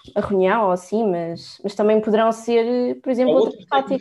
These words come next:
Speaker 1: táticas.
Speaker 2: de distração. Eu, eu posso-vos listar aqui algumas que, que depois podem, podem utilizar. Aquilo que eu aconselho é, experimentem várias.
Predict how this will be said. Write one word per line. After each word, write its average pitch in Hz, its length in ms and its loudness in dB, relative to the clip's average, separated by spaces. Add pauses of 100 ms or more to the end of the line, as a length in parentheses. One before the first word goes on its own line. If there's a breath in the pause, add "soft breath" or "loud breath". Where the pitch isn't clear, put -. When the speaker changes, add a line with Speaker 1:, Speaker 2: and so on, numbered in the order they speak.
Speaker 1:
táticas. - 100 -4
Speaker 2:
de - 60 -20
distração. 131 640 -12
Eu, 110 200 -10
eu 123 100 -10
posso-vos 143 360 -8
listar 147 320 -4
aqui 143 160 -8
algumas 147 480 -4
que, 139 360 -6
que - 100 -20
depois - 300 -10
podem, 135 580 -6 (340 soft breath)
podem 143 280 -2
utilizar. 139 600 -4 (560 soft breath)
Aquilo 247 260 0
que - 60 -4
eu 233 60 -2
aconselho 170 580 -4
é, 104 320 -12
experimentem 220 640 -6
várias. 98 800 -18